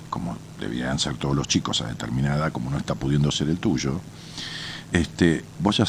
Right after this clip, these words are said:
eras, eras una señorita, ¿entendés? Y la señorita, señorita, no por la reglita, la menstruación, no, señorita como corresponde que sea,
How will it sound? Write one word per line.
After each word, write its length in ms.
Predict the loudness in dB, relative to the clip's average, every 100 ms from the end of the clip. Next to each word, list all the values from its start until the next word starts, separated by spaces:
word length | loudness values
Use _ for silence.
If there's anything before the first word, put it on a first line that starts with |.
| 4
eras, 200 | 2 2
eras 260 | 4 4 4
una 140 | 4 4
señorita, 680 | 4 4 6 4 2 -4 -10 -10 -6
¿entendés? 640 | -4 0 0 0 -2 -6 -2
Y 60 | 2
la 100 | 4
señorita, 540 | 6 6 6 6 4 0 -16 -16 -16 -16 -16 -16 -10
señorita, 580 | 0 4 6 6 2 -2 -8 -8 4
no 140 | 4
por 160 | 6 0
la 140 | 0
reglita, 520 | 0 4 8 8 6
la 60 | 4
menstruación, 480 | 4 2 4 6 4 0 -14 -4 6
no, 160 | 8
señorita 600 | 10 10 10 10 8 6 6 -2 -16 -16 -16 -16 -16 -16 -16 -6
como 280 | 4 6 6
corresponde 520 | 4 2 4 4 6
que 160 | 2 4
sea, 600 | 10 12 12 10 2 -4